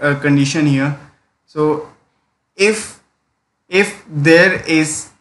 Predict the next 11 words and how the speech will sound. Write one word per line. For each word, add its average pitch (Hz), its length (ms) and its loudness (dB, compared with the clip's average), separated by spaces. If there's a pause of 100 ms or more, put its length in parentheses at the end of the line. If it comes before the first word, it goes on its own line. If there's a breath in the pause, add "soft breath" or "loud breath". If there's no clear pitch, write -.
(300)
if 165 260 -2
lef-, 185 420 -2
if 170 200 -6
the 185 160 4
length 165 480 2
of 165 200 0
the 170 80 4
replies 143 520 0
is 165 360 -6 (640)
greater 156 320 4
than, 185 500 2